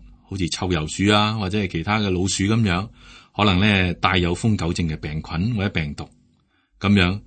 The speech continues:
佢哋對人類係造成好大嘅傷害嘅。而家我哋要睇到神同挪亞立約嘅最後一句，亦都係最令人驚訝嘅一句。第九章第六節咁講：「凡流人血的，他的血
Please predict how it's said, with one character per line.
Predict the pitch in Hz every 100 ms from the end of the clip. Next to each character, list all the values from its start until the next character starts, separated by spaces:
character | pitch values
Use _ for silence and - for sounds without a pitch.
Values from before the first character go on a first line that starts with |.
| - - -
佢 | 113
哋 | 104
對 | 107
人 | 98 78
類 | 78 80 82 -
係 | - 87
造 | 90
成 | 82 76
好 | 73 85
大 | 78
嘅 | 71
傷 | - 90
害 | 82
嘅。 | 71 - - _ _ _ _ _ _ _ _ - _ _
而 | 87
家 | 104 143 143 -
我 | 110
哋 | 110
要 | 101
睇 | 110
到 | 98 90 - - _ _
神 | - 117 113
同 | 117 113
挪 | 101 104
亞 | 131 131
立 | 104 107 123
約 |
嘅 | 127 113
最 | 117 101
後 | 87
一 | 95
句， | - 82 76 - _ _ _ _
亦 | 117
都 | 185
係 | 165
最 | - 127
令 | 123 110
人 | 95 87
驚 | 160 165
訝 | 117 85
嘅 | 85
一 | 95
句。 | 85 - - _ _ _ _ - _ _ _ _
第 | 110
九 | 104 113
章 | 147 175
第 | 131
六 | 90 78
節 | 87
咁 | 82 87
講： | 82 73 - - _ _
「凡 | _ - 87 90 90
流 | 85 85
人 | 82 80 82
血 | 110
的， | - 143 - _ _ _ -
他 | 117
的 | 113
血 | - 98